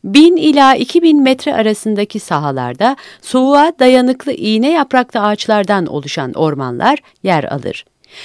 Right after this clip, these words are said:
Nitekim bu kuşakta doğudan orduya kadar olan sahada sarıçam,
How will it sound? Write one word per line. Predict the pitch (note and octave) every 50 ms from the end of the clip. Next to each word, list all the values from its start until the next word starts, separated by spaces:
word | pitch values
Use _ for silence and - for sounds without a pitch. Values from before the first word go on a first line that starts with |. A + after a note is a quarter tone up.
| - - A3
Nitekim | A3+ - G3 E3 - - E3+ F#3+
bu | A3
kuşakta | G#3+ - A#3+ - B3+ A#3 A#3 - - C4 C#4+ D4+ C#4+ A3 F#3
doğudan | G3+ G3 G3 G3+ G3 G#3 A#3 C#4+ E4 D#4+
orduya | - G#3+ B3 C4 B3+ A3 B3+ B3+ C4+ D#4+
kadar | D#4 - C#4+ C4 C4 B3+ B3 A3+
olan | - F#3 F3+ F3+ E3 D3+ D3
sahada | - - F3+ E3+ D#3 C#3 D3 F#3+ C4
sarıçam, | C4+ - - G#3+ F3+ F3 E3 - E3+ C#3+ C#3 E3 A3+